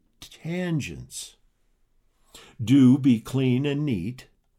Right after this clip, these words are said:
Do bring a resume, but present it only if asked. Do arrive early, take time to relax, and think positively.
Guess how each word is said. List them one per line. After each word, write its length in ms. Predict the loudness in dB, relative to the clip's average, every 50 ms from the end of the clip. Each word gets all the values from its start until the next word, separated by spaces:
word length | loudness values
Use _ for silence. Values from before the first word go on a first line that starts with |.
| _ _ _ _ _ -6
Do 200 | -2 0 2 2
bring 300 | 2 0 0 0 0 2
a 80 | 0 0
resume, 760 | 0 0 0 0 -2 -2 -2 -4 -4 -6 -8 -12 -12 -14 -16 _ _ _ _ -8
but 220 | -8 -6 -6 -6
present 440 | -4 -4 -2 -2 0 0 0 0 -2
it 140 | -2 -4 -6 -4
only 460 | -2 0 0 2 0 0 -2 -2 -2
if 260 | -2 -4 -4 -4 -6
asked. 600 | -8 -8 -8 -8 -10 -12 -14 -14 -14 -14 -16 _ _ _ _ _ _ _ _ _ _ _ _ _ _ _ _ -4
Do 440 | 0 2 4 6 6 6 4 2 0
arrive 600 | 0 0 0 2 2 2 2 2 0 0 -2 0
early, 520 | 0 0 0 0 -2 -4 -6 -8 -10 -14 -18 _ _ _ _ _ -8
take 260 | -6 -6 -6 -6 -6
time 320 | -4 -2 -2 -2 -2 0 0
to 80 | 0
relax, 680 | 0 0 -2 -2 -2 -4 -4 -4 -6 -8 -10 -10 -12 -12 -10 -8
and 160 | -8 -8 -6
think 240 | -4 -4 -4 -6 -6
positively. 1000 | -4 -2 -2 -2 -2 -4 -6 -8 -10 -12 -16 -16 -16 -16 -18 -20 -20 -20 -20